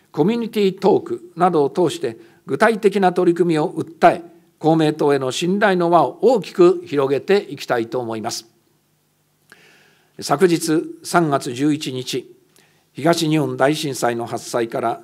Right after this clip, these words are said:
十一年を迎えました。すべての被災者が人間の復興を成し遂げるまで、公明党の戦いは終わりません。ふるさとに帰りたい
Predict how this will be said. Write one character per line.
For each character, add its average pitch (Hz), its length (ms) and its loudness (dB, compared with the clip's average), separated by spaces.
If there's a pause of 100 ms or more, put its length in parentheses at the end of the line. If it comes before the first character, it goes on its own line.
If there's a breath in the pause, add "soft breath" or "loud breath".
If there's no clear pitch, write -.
十 135 260 0
一 214 240 -6
年 117 220 -2
を 139 300 -8
迎 107 260 -6
え 98 40 -6
ま 98 120 -10
し - 100 -14
た。 - 80 -20 (1040 soft breath)
す - 180 -4
べ 165 120 6
て 143 100 0
の 123 140 -4
被 123 80 -8
災 127 200 0
者 117 140 -6
が 120 240 -2 (140)
人 160 240 0
間 175 180 2
の 160 140 0
復 - 220 -16
興 170 240 4
を 147 40 0
成 143 140 0
し 156 80 -6
遂 180 140 0
げ 156 100 2
る 127 80 -2
ま 131 120 0
で、 143 160 -2 (460 soft breath)
公 151 180 2
明 165 180 4
党 160 180 0
の 151 180 -4
戦 143 380 0
い 147 100 -2
は 175 380 4
終 110 100 -10
わ 123 100 2
り 147 80 0
ま 143 120 -2
せ 160 100 -4
ん。 127 120 -8 (2000)
ふ 135 100 -6
る 156 80 4
さ 139 160 0
と 131 100 -2
に 127 140 -4
帰 170 220 2
り 175 100 0
た 156 140 0
い 131 100 -8